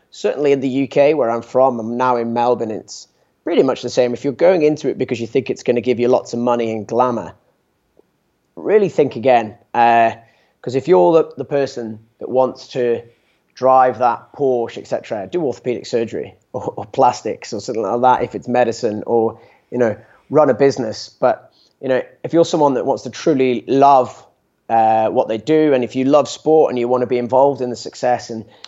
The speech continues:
you know, those special moments, you wanna work at the hundred meter final, uh, of the Olympics or whatever, you know, this is, this is a way in. It, but that's not, shouldn't be the only reason. Like, I actually, the sports part of it is what, ten percent maximum? It's working in the clinic. It's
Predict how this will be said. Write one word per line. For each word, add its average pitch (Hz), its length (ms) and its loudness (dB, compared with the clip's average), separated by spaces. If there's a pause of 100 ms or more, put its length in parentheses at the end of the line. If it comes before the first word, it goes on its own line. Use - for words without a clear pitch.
(120)
you 170 80 -2
know, 143 140 4
those 139 160 0
special 147 360 0
moments, 139 340 -2
you 147 80 -2
wanna 156 160 0
work 127 340 0
at - 60 -6
the 67 80 -6
hundred 117 280 -6
meter 120 180 -4
final, 120 560 0 (300)
uh, 113 460 -2 (100)
of 117 100 -6
the 120 100 2
Olympics 123 500 2
or 117 60 -2
whatever, 127 320 2
you 113 100 -4
know, 113 120 -4
this 143 220 0
is, 131 180 -6 (640)
this 156 140 -4
is 147 120 -2
a 131 60 4
way 123 440 4
in. 107 240 -8 (340)
It, - 280 -8 (180)
but - 100 -8
that's - 160 -10
not, 131 200 -4 (180)
shouldn't 127 240 -8
be 123 80 2
the 120 120 4
only 117 140 2
reason. 107 320 -4
Like, 113 240 -2
I 170 180 6
actually, 110 460 -2 (380)
the - 60 -14
sports - 360 -2
part 120 220 -2
of 107 120 -6
it - 60 -12
is 98 140 -8
what, 110 220 -6 (220)
ten 131 260 -2
percent 131 400 -2
maximum? 143 420 -6
It's - 140 -6
working 151 340 2
in 123 80 0
the 120 60 0
clinic. 123 440 -2
It's - 260 -6